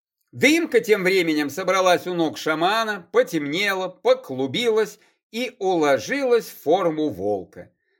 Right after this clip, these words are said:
Зверь встряхнулся. "Господи Иисусе, помилуй!" пробормотала Смеяшка, озвучив просьбу, которую княжна произнесла про себя.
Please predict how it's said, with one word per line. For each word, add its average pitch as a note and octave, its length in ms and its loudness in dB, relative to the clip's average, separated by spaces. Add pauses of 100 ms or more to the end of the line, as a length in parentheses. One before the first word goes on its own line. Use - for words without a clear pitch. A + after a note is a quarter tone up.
(160)
Зверь E3+ 520 2
встряхнулся. A#3+ 840 -6 (680)
"Господи D#3+ 1040 0
Иисусе, F3 760 -2
помилуй!" F#3+ 1160 0
пробормотала C3+ 1000 0
Смеяшка, C3+ 920 -2 (300)
озвучив F3+ 840 0
просьбу, F3+ 640 4
которую E3+ 580 -2
княжна D3+ 760 0
произнесла C3+ 920 -2
про A2 220 -4
себя. D#2+ 580 -10